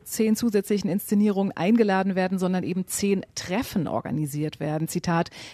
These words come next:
„transdisziplinäre Begegnungsformate auf <laughs> europäischer Ebene.“ Also Nebenprogramme dieser Art gibt's beim Theatertreffen natürlich schon lange, aber neu ist, wie viel Gewicht dem eben zugestanden wird.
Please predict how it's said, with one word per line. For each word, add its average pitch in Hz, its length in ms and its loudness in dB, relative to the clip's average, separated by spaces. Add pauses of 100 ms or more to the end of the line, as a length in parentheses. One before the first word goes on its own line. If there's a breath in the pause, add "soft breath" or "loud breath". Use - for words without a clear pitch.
„transdisziplinäre 202 1300 0
Begegnungsformate 170 1400 0
auf - 100 4
<laughs> 151 60 10
europäischer 185 800 2
Ebene.“ 190 640 4 (480 loud breath)
Also 208 200 6
Nebenprogramme 208 800 4
dieser 190 300 2
Art 175 180 0
gibt's - 200 -2
beim 160 160 2
Theatertreffen 160 540 0
natürlich 165 260 2
schon 165 180 2
lange, 196 280 4
aber 170 160 2
neu 175 340 4
ist, - 400 0
wie 208 80 2
viel 220 340 2
Gewicht 220 400 0
dem 156 120 0
eben 139 180 -4
zugestanden - 680 -6
wird. - 320 -8